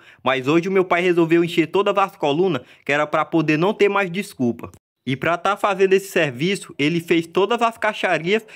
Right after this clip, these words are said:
e fez um concreto reforçado dois por um, que era pra não correr risco da estrutura ceder e a cliente vir reclamar de novo. E pelo serviço do dia de hoje, o meu pai cobrou um valor de cento e vinte reais. Coloca aí nos comentários se foi muito caro ou se tá barato.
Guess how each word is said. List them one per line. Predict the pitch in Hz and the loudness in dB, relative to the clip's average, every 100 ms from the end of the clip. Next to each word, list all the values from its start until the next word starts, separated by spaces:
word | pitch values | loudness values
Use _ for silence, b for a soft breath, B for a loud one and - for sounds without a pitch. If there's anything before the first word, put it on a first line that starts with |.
| - | -6
e | 165 | -2
fez | 165 175 | 2 2
um | 180 | 2
concreto | 180 180 175 170 175 151 | 0 0 0 -2 0 0
reforçado | 196 208 226 - 170 165 | 0 2 0 0 -2 0
dois | 151 175 233 | 0 0 0
por | - 233 | -2 0
um, | 156 139 b _ | 0 -2 b _
que | 151 | -2
era | 151 | -2
pra | 151 156 | -2 -2
não | 165 190 | -2 0
correr | 202 185 240 | 2 2 2
risco | 147 180 214 208 | 2 0 -2 -4
da | 190 | -4
estrutura | 202 196 185 185 185 | -2 0 0 0 -2
ceder | 175 190 170 143 175 180 - | 0 0 2 0 -2 -4 -4
e | 165 | -2
a | 175 | 0
cliente | 196 180 170 170 | 2 2 2 0
vir | 160 165 | 0 0
reclamar | 165 165 165 156 160 | 0 0 0 2 -2
de | 170 | -2
novo. | 147 110 101 - _ _ - | 0 0 -2 -10 _ _ -8
E | |
pelo | 143 165 170 | -2 0 0
serviço | 170 165 156 151 208 | 0 0 0 0 -2
do | 185 202 | -2 -2
dia | 202 | 0
de | 185 170 | 0 2
hoje, | 170 190 - - | 4 2 0 -4
o | 156 | 0
meu | 165 | 0
pai | 175 175 | 0 2
cobrou | 180 160 175 | 2 4 2
um | 175 | 2
valor | 156 143 175 170 | 2 2 2 2
de | 135 | 0
cento | 143 196 214 233 | -4 -2 -2 -2
e | |
vinte | 208 220 214 | -2 -2 -2
reais. | 208 175 117 113 b b | 0 0 0 -6 b b
Coloca | - 147 196 214 | -4 -2 0 0
aí | 220 | -2
nos | 226 | 0
comentários | - 202 202 202 196 185 | 0 2 0 0 0 -2
se | - 170 | -4 0
foi | 180 | 2
muito | 175 226 226 | 2 0 -4
caro | - 185 220 240 - | -2 0 -2 -6 -4
ou | 190 | -4
se | 185 | -2
tá | 190 185 175 | -2 -2 0
barato. | 170 175 175 - | 0 2 0 -4